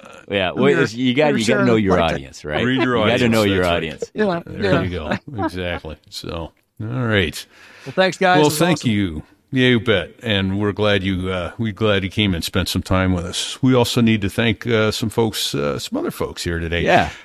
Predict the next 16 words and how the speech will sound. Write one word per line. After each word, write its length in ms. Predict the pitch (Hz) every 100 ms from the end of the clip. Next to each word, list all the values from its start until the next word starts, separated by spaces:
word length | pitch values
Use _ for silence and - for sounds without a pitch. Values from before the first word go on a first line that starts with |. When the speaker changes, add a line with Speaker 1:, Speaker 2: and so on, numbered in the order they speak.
| _ _ -
Speaker 3:
We'll 120 | 139
start 320 | - 170 170
off, 320 | 165 165 -
uh, 420 | 170 151 147 143
by 180 | 135 143
thanking 280 | 131 147 143
the 80 | 135
folks 240 | 147 139
over 160 | 147 143
at 80 | -
Backbeat 400 | 139 - 151 117
Media 680 | 139 156 123 82 78 - -
who 100 | 101
handle 340 | 95 104 98
all 240 | 95 98 98
our 280 | 95 95